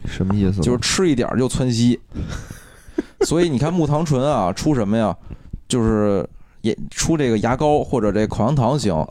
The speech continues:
Speaker 1: 哦。
Speaker 2: 但是极少有这个，就是往这个水里加木糖醇的。
Speaker 1: 是，
Speaker 2: 因为它甜度本来就低，
Speaker 1: 是。
Speaker 2: 它你要能跟那个蔗糖的口味一样的话，你加的量就比较大，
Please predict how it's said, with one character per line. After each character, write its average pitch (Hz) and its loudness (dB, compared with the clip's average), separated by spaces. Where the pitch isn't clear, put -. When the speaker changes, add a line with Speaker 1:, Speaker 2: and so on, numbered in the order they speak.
Speaker 1:
哦。 90 0
Speaker 2:
但 - 4
是 - -2
极 143 0
少 131 0
有 117 0
这 101 0
个， 82 2
就 107 0
是 101 2
往 92 0
这 107 2
个 107 0
水 113 2
里 185 0
加 110 0
木 98 2
糖 101 0
醇 87 -2
的。 - -4
Speaker 1:
是， 92 -2
Speaker 2:
因 - -2
为 175 2
它 190 4
甜 131 -2
度 202 4
本 101 -2
来 92 0
就 151 2
低， 160 0
Speaker 1:
是。 151 0
Speaker 2:
它 165 0
你 110 2
要 120 2
能 151 0
跟 170 -2
那 165 0
个 139 -2
蔗 151 0
糖 131 0
的 143 0
口 - -2
味 113 2
一 110 2
样 131 0
的 98 0
话， 98 0
你 98 2
加 131 -2
的 139 -2
量 135 0
就 98 0
比 - -2
较 - 0
大， 139 -4